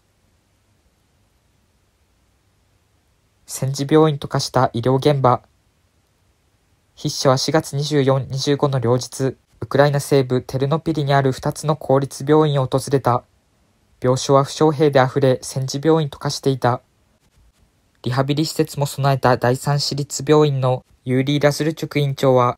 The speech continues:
百四十床あるベッドの大半は負傷兵で埋まっている。入院患者の八十五パーセントが負傷兵だと話した。二月下旬、ルハンスク州の前線で左足に被弾したビタリーさん、四十四歳はベッドに横たわりながら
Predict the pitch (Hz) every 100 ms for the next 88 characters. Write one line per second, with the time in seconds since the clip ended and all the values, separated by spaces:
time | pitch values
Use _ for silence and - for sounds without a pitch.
0 | _ _ - - 143 151 175 - 156 143
1 | 143 139 143 151 143 - 131 127 135 131
2 | 127 - 151 151 147 131 123 127 - 135
3 | 135 131 - _ _ _ _ _ _ 127
4 | 135 143 143 156 147 139 131 - 147 139
5 | 143 147 147 160 143 131 127 - - 131
6 | 131 143 127 120 123 120 117 - 113 -
7 | _ _ _ _ _ _ _ _ _ _
8 | _ _ _ _ _ - 139 147 - 131
9 | 123 131 107 123 139 143 - 160 - 143
10 | 135 131 131 143 131 135 123 127 139 143
11 | - 143 139 131 139 - 135 135 143 147
12 | 143 - 135 131 131 143 143 135 135 139
13 | 139 127 117 120 - 135 156 135 131 -
14 | 131 131 131 131 123 120